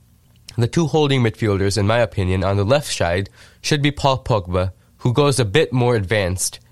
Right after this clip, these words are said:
and helps out with the attack. And a bit more defensively, either Fred or McTominay should start. Fred, though, is not the best passer,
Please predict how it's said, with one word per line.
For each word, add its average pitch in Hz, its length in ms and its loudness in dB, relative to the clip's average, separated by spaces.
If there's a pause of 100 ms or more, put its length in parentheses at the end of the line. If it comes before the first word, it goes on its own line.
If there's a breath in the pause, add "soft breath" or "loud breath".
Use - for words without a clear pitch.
and 104 140 0
helps 127 340 0 (180)
out 117 180 2
with 104 160 -2
the 104 80 0
attack. - 440 -6 (600 soft breath)
And 113 160 0
a 110 40 2
bit 139 140 0
more 120 140 2
defensively, 107 760 -2 (140)
either 120 260 0
Fred 139 340 0
or 110 120 0
McTominay 113 580 0
should 107 220 -6
start. - 340 -6 (600 soft breath)
Fred, 151 340 0
though, 120 140 4
is 107 140 0
not 120 160 0
the 101 40 -4
best 127 420 -4
passer, 101 580 -6